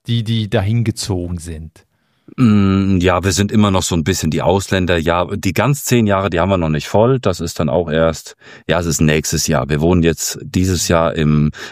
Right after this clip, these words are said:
Speaker 2: Anfang April acht Jahre lang genau in unserem Haus. Wir haben ja davor fast ein
Speaker 1: Okay.
Speaker 2: halbes Jahr quasi zur Miete gewohnt. Aber es ist natürlich, auf der einen Seite sind wir immer die Ausländer, werden es auch wahrscheinlich immer bleiben.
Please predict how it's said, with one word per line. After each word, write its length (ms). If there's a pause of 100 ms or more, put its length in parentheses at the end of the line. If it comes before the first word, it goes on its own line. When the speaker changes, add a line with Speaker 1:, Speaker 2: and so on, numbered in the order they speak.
Speaker 2:
Anfang 320
April 600
acht 260
Jahre 280
lang 200
genau 260
in 100
unserem 340
Haus. 380
Wir 60
haben 100
ja 60
davor 320
fast 280
ein 40
Speaker 1:
Okay. 80
Speaker 2:
halbes 260
Jahr 260
quasi 300
zur 140
Miete 240
gewohnt. 420 (680)
Aber 300
es 100
ist 280
natürlich, 360
auf 80
der 100
einen 160
Seite 240
sind 280
wir 220
immer 240
die 160
Ausländer, 560
werden 180
es 60
auch 140
wahrscheinlich 400
immer 240
bleiben. 440